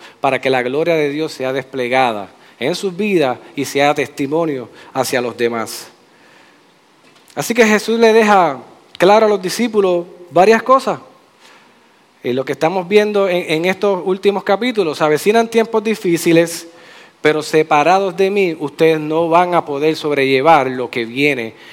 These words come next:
en los próximos tiempos". Sabemos que Jesús le está dejando claro a, cla-, claro a ellos que si, si la misión que ellos tenían, si ellos no se permanecían en el Señor, permanecían en Él como la,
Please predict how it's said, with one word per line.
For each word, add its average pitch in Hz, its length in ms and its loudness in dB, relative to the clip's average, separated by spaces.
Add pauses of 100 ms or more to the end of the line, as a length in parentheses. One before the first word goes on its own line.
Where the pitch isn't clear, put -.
en 127 120 -8
los 123 100 -2
próximos 131 680 -10
tiempos". 147 400 -4 (300)
Sabemos 151 540 2 (340)
que 156 120 0
Jesús 151 260 0
le 175 60 4
está 170 300 4
dejando 175 380 0
claro 175 440 2
a, 156 320 -2
cla-, 165 360 -2
claro 175 300 4
a 170 60 4
ellos 165 360 0 (280)
que 143 120 -2
si, 147 400 -4
si 151 500 -4
la 147 300 4
misión 165 360 -4
que 226 100 2
ellos 208 180 -2
tenían, 175 380 -2
si 151 120 -4
ellos 196 240 0
no 190 340 0
se 208 160 -4
permanecían 180 840 0
en 214 240 0
el 220 140 2
Señor, 143 480 -2 (320)
permanecían 165 600 2
en 208 120 0
Él 165 220 2
como 190 400 0
la, 175 460 2